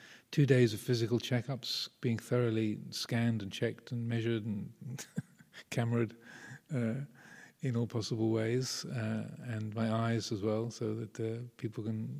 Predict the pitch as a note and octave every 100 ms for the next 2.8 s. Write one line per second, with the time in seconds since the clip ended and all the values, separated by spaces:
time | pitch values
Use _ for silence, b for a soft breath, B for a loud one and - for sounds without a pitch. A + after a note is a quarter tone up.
0 | C3 B2+ A2+ - - A#2 A2 G#2+ A2 -
1 | - A2 G#2 A2 A2+ A2 A2 G2+ A2 -
2 | A#2+ C3 A2+ G#2 G#2 - -